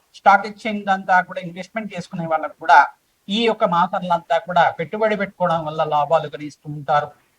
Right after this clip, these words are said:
విశేషమైన దూర ప్రయాణాలు చేయడం వల్ల లాభాలు గణించడం, విదేశాల్లో స్థిరత్వం కోసం ప్రయత్నం చేసిన వాళ్ళకి లాభాలు గణించడానికి ఆస్కారం ఉంటుంది. వృషభ రాశి జాతకులు విశేషంగా మహాలక్ష్మి దేవి ఆరాధన, కుబేర ఆరాధన విశేషంగా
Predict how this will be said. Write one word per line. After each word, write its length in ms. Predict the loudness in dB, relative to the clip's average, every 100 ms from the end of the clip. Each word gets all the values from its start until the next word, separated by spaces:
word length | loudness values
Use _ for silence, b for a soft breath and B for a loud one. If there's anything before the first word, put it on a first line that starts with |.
| _
విశేషమైన 520 | -6 -4 -4 -4 -2 -2 -4 _ _ -2
దూర 160 | 6 6 6
ప్రయాణాలు 400 | 6 8 6 2
చేయడం 220 | -6 -6 -6
వల్ల 140 | -2 0 2
లాభాలు 300 | 2 2 0
గణించడం, 380 | -8 -14 -10 -10 -10 _ _ _
విదేశాల్లో 500 | -4 -2 2 2 2 -2
స్థిరత్వం 440 | -4 -6 -6 -6 -6
కోసం 180 | -6 -6 -4
ప్రయత్నం 300 | -6 -6 -10
చేసిన 200 | -10 -8 -4
వాళ్ళకి 260 | -2 -4 -4 -2
లాభాలు 300 | 2 2 2
గణించడానికి 540 | -4 -8 -8 -8 -8 -8 -8
ఆస్కారం 360 | -6 -6 -4 -6
ఉంటుంది. 320 | -12 -14 -14 -16 _ _ _
వృషభ 280 | -6 0 4
రాశి 180 | 4 4 2
జాతకులు 320 | 2 2 -6 -8
విశేషంగా 400 | -8 -6 -4 -2 -2
మహాలక్ష్మి 440 | 4 6 4 0 -8
దేవి 180 | -8 0 2
ఆరాధన, 300 | 2 2 -2 -4 -8
కుబేర 320 | -4 4 6 8 8
ఆరాధన 320 | 6 6 2 2 -16
విశేషంగా 440 | -16 -16 -8 -10